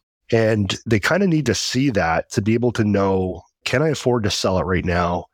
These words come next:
At what price do I have to get? So I think one of the key successes I've seen in a lot of these transitions lately has been starting with the end in mind, determining what you need from it, and then let's establish a plan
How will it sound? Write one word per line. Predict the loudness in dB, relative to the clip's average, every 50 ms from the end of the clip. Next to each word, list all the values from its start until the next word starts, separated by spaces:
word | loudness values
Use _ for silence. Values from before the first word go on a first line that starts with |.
| -6 -4
At | 0 0
what | 0 0 0
price | 0 0 0 0 0
do | 0 0 0
I | 2
have | 2 0 -2 -2 -4
to | -6 -4
get? | -2 0 0 0 -2 -6 _ _ _ _ _ -20 _ _ _ _ _ _ -8
So | -4 -2 0 0 0 0 -2 -4 -2
I | -2 -2
think | 0 0 -2 0 2
one | 0 0
of | 2
the | 2 0 -2 -2 _ -8
key | -6 0 0 0
successes | 0 0 -2 -4 -2 0 0 0 0 0 -2 -2 0
I've | 0 -2 -2
seen | -4 -2 -2 -2 -2 -2 -6 _ -6
in | -2 0
a | 0
lot | 2 2 2 0 0
of | 0
these | -2 -2 -2
transitions | -4 -2 0 0 0 0 0 -2 0 -2 -4 -4 -2 0
lately | 0 0 2 2 2 2 2
has | 0 0 -2 -2
been | -2 0 0 0 -2 -4 -6 -8 -12 _ -10
starting | -8 -4 -2 0 0 2 2 0
with | 0 0 0
the | 0 0
end | 2 2 0 2
in | 2
mind, | 2 2 2 2 0 0 -2 -2 -4 -6 -10 _ _ _ _ _ _ _ _ _ _
determining | -10 -6 -4 0 0 2 2 2 2
what | 2 0 2
you | 2 2
need | 2 2 2 0 0
from | 0 -2 0 0 0
it, | 0 -2 -6 _ -4 0
and | 2 2
then | 2 2 2
let's | 2 0 0 0
establish | -2 -2 -2 -2 -2 0 0 0 0 0 0 0 0 -4
a | -6
plan | -8 -2 -2 0 0 2 0 -2 -4 -6